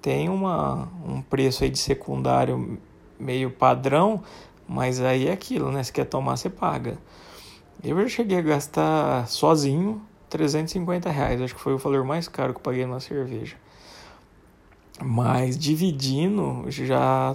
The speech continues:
tomei uma cerveja que paguei oitocentos reais, dividindo em três. Vale? Não vale. Nada vale isso. Uma coisa que você vai beber em dez minutos.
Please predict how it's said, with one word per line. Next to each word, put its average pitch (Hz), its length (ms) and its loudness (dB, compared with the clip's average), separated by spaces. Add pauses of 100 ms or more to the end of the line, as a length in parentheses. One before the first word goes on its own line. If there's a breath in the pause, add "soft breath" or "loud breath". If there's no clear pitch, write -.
tomei 139 220 0
uma 147 80 0
cerveja 147 440 0
que - 480 -16
paguei 143 220 4
oitocentos 156 400 2
reais, 135 480 -2 (640 loud breath)
dividindo 131 420 0
em 127 60 -2
três. 120 560 -6 (800 loud breath)
Vale? 139 500 6 (140)
Não 269 140 -6
vale. 123 380 0
Nada 139 420 2
vale 123 320 0
isso. - 180 -6 (220)
Uma 135 320 -4
coisa 135 220 0
que - 60 -14
você 143 60 2
vai 139 60 2
beber 135 360 0
em 139 240 -4
dez 135 240 2
minutos. 139 460 -6